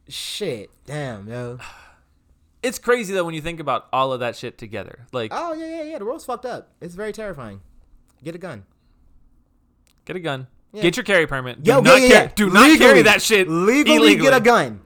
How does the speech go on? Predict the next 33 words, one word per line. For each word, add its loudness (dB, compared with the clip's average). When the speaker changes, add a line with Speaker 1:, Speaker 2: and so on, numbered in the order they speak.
Speaker 1:
Get 2
a 2
gun 0
legally, -4
and -4
you -8
know -6
what -6
I'm -8
saying? -6
Like, -2
Speaker 2:
Legally 0
carry -2
it. -12
Speaker 1:
legally -4
Speaker 2:
Learn 4
Speaker 1:
carry -2
Speaker 2:
how 0
to -
Speaker 1:
that -2
Speaker 2:
use -2
Speaker 1:
shit. -4
Speaker 2:
it. -12
Please -6
take -6
a -8
class. -6
Speaker 1:
D-, -16
d-, -10
yo, -8
take -12
a -18
class, -10